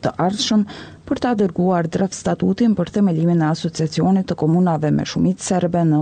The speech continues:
Kosovë për shqyrtim në gjykatën kushtetuese të vendit. "Kombinimet e reja pragmatike të autoriteteve mund të ofrojnë opsione për zgjidhje të suksesshme",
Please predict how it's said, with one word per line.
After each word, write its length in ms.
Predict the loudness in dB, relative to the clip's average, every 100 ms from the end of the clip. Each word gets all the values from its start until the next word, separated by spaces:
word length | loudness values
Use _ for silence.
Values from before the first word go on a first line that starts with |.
| 0
Kosovë 540 | -4 0 0 -2 -12 -18 -20 -4
për 160 | -4
shqyrtim 480 | -2 -2 0 2 2
në 140 | 4 2 0
gjykatën 640 | -2 -2 -2 -2 0 0 0
kushtetuese 680 | -4 -8 -6 -2 -2 -2 -4
të 80 | -2
vendit. 400 | 0 2 0 -4 -12 -12 -10 -12 -14 -6
"Kombinimet 580 | 0 2 4 2 2 0
e 80 | 0
reja 260 | 2 2
pragmatike 680 | 0 0 0 0 0 0 0
të 120 | 0
autoriteteve 920 | 0 0 0 0 0 2 2 2 2 2
mund 240 | 2 2
të 80 | 0
ofrojnë 420 | 0 0 2 2
opsione 420 | 0 0 2 2
për 160 | 0 -2
zgjidhje 380 | 0 0 0 -2
të 140 | -4
suksesshme", 800 | -6 -10 -2 0 0 0 0 0